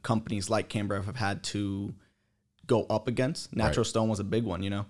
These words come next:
Speaker 1: Um, we have a whole line that's considered our marble line. That's what we call it. It's not marble, it's still quartz, but
Speaker 2: Right.
Speaker 1: it replicates that movement of marble.
Speaker 2: Yeah. And even
Speaker 1: Um,
Speaker 2: looking
Speaker 1: yep.
Speaker 2: here, like, all the veining, everything. I mean, you can matchbook it, um,
Speaker 1: Yep.
Speaker 2: waterfall edge. I mean, it's incredible.
Speaker 1: Yep. Um,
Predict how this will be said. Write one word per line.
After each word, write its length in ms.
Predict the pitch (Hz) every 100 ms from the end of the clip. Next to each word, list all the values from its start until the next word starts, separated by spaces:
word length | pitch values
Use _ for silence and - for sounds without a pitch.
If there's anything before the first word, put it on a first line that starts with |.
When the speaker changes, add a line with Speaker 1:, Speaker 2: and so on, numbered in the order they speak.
| - - - -
Speaker 1:
Um, 380 | 107 104 101
we 140 | 107 120
have 220 | 127 113
a 60 | 98
whole 320 | - 117 110
line 260 | 110 107 104
that's 140 | 95
considered 320 | - 98 101
our 80 | 95
marble 500 | 95 101 104 113 139 -
line. 280 | 131 143
That's 160 | 123 -
what 100 | 98
we 80 | 95
call 240 | - 104
it. 40 | 107
It's 120 | -
not 180 | 101 -
marble, 260 | 98 104
it's 100 | 98
still 160 | - 95
quartz, 300 | - 107 104
but 140 | - 95
Speaker 2:
Right. 100 | 73
Speaker 1:
it 60 |
replicates 460 | 104 - 95 95 -
that 160 | - -
movement 300 | 107 98 95
of 140 | 101
marble. 400 | 113 120 139 156 -
Speaker 2:
Yeah. 120 | 101 - - -
And 100 | 107
even 120 | 110
Speaker 1:
Um, 20 |
Speaker 2:
looking 220 | 110 120 139
Speaker 1:
yep. 100 | 156
Speaker 2:
here, 120 | 139
like, 140 | 87
all 100 | 92
the 80 | 87
veining, 420 | 80 107 123 101
everything. 480 | 87 113 107 - 76
I 40 | 82
mean, 140 | 95
you 60 | 95
can 160 | 90
matchbook 480 | 90 101 - 117 98
it, 200 | 107 104 - - - -
um, 200 | 90 90
Speaker 1:
Yep. 140 | 104
Speaker 2:
waterfall 440 | 101 104 98 104 104
edge. 180 | 101 -
I 60 | 101
mean, 140 | 101
it's 140 | 90 90
incredible. 480 | 82 104 117 - - _ 110
Speaker 1:
Yep. 340 | 110 - -
Um, 600 | 113 110 110 104 104 101